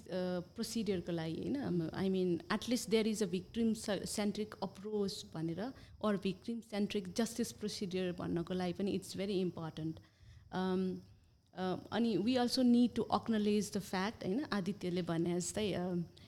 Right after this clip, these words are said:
हामी कुन सोसाइटीमा छौँ भन्यो भने, of course, हाम्रोमा चाहिँ इक्वालिटी छैन, स्ट्रक्चरल इनइक्वालिटी छ।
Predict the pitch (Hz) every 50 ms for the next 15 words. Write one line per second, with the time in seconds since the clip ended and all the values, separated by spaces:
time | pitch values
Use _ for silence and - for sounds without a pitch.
0 | - - _ - - 214 220 214 220 - 269 254 233 - 233 220 - 208 202 196
1 | 202 196 190 185 185 185 - 196 196 202 190 170 165 170 165 165 170 180 190 185
2 | - - - - - - 254 233 208 185 170 - - 175 190 185 185 185 190 185
3 | 185 185 - - - 294 - 330 311 294 277 269 277 254 233 - 220 214 214 208
4 | 202 202 - - - 214 - - - - 254 233 247 226 - - 226 220 185 208
5 | - - 190 190 190 185 185 185 196 185 185 196 180 180 180